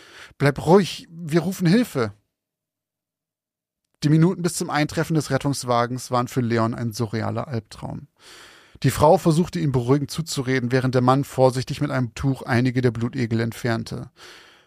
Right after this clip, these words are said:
Doch Leon war kaum noch ansprechbar. Sein Blick starrte ins Leere und seine Hände zitterten unkontrolliert, während er immer wieder mechanisch über seine Haut fuhr, als wollte er sicherstellen,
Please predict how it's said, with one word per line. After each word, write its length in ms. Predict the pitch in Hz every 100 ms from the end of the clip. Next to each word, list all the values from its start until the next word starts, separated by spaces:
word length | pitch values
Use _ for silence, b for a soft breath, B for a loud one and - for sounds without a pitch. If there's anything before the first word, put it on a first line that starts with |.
| B
Doch 180 | 135 117
Leon 320 | 135 139 127
war 100 | 113
kaum 180 | - 120
noch 140 | 117
ansprechbar. 800 | 120 113 - 127 - - - 135 _ _ _ _ _ _
Sein 200 | - 139
Blick 180 | 123 156
starrte 360 | - 151 147 156
ins 200 | 151 -
Leere 400 | 135 143 131 143 B B
und 100 | 147
seine 240 | 131 131 135
Hände 380 | 110 135 135
zitterten 460 | 131 - 123 123 -
unkontrolliert, 720 | 131 127 123 123 123 117 113 B B
während 280 | 143 135 131
er 160 | 156 -
immer 320 | 147 165 131
wieder 180 | 139 143
mechanisch 540 | 135 - 123 131 123
über 120 | 143
seine 280 | 127 131 101
Haut 180 | 120 120
fuhr, 240 | - 117
als 180 | 120 -
wollte 240 | 131 147
er 120 | 160 127
sicherstellen, 640 | 123 135 - 131 123 131